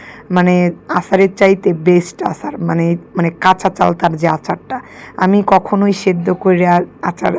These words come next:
মানে মাইখে খাই না, কারণ ওইটা আমি খাইছি, ওটা আমার কাছে একটুকু ভাল লাগে না। কিন্তু এই কাঁচা চালতাটা যদি ছেঁচে তারপরে এরকমের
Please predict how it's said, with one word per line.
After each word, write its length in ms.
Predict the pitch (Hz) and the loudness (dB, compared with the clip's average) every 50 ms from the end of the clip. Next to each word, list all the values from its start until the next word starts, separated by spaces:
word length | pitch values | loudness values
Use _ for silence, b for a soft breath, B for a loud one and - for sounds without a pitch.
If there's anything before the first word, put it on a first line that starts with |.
| - 185 | -2 0
মানে 140 | 185 175 175 175 175 170 175 | 0 2 2 2 2 2 2
মাইখে 300 | 175 180 175 - - 185 | 2 2 0 -2 -6 -8
খাই 240 | - - 180 165 165 | -2 0 -2 0 0
না, 140 | 165 175 190 208 B B B B B B | 0 0 0 -2 B B B B B B
কারণ 160 | - 175 170 180 | 2 2 4 4
ওইটা 180 | 180 185 180 214 | 4 4 2 2
আমি 120 | 214 208 | 0 0
খাইছি, 380 | 202 - - 202 196 202 196 - 196 | 0 0 2 4 4 2 2 0 -4
ওটা 140 | 180 185 175 | 0 0 0
আমার 180 | 175 175 170 190 | 0 2 0 0
কাছে 140 | 180 - - 196 - - | -4 -4 -6 -12 -10 -12
একটুকু 360 | - - - - 214 202 - 196 | -14 -14 -6 -4 -4 0 2 2
ভাল 140 | 180 165 160 165 | 2 4 4 4
লাগে 140 | 170 165 180 185 | 2 2 2 0
না। 60 | 196 196 | -2 -2
কিন্তু 240 | 196 - 175 170 - | -2 -6 -4 -2 -2
এই 60 | 180 175 - - - - B B B B B B B _ - | -4 -4 -8 -20 -20 -20 B B B B B B B _ 2
কাঁচা 280 | 185 196 196 - 214 202 202 - | 2 2 4 2 0 0 4 2
চালতাটা 400 | 214 196 202 196 - 202 202 196 190 | 2 2 2 0 0 0 2 2 2
যদি 140 | 196 180 202 190 - - | 2 0 0 -2 -4 -2
ছেঁচে 380 | - 196 190 185 - - - 202 196 - | 0 0 0 0 0 -2 -2 -2 0 0
তারপরে 340 | 185 175 175 175 - 190 185 180 | 0 0 0 0 0 0 2 2
এরকমের 440 | 180 180 180 - 185 175 180 180 | 2 0 -2 -2 -2 -2 0 -2